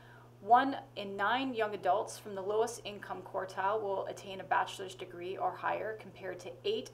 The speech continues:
of ten from the top income quartile. Nearly fifty percent of all U S students are Pell eligible, uh,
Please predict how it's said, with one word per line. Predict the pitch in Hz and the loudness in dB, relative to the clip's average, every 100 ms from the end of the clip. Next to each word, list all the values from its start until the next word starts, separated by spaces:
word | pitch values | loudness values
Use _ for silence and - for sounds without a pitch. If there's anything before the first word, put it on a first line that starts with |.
| - | -10
of | 196 | -10
ten | - 226 185 190 - | -6 -4 -4 -6 -10
from | 190 | -10
the | 185 | -8
top | - 214 214 | 0 0 0
income | 196 175 - 170 | -8 -14 -14 -14
quartile. | - 170 - - - - - - - - - - - - - | -12 -12 -12 -12 -12 -16 -20 -20 -20 -20 -20 -20 -20 -20 -12
Nearly | 214 247 262 | 2 4 4
fifty | - 311 330 | 2 2 0
percent | 285 277 226 | -2 2 2
of | 208 | 4
all | - 233 | 10 10
U | 269 247 | 10 6
S | 226 | 2
students | - 214 214 196 | 0 -6 -6 -6
are | 170 | -6
Pell | - 202 - | -4 -4 0
eligible, | 185 220 240 277 294 - | 2 2 2 0 -2 -6
uh, | - | -4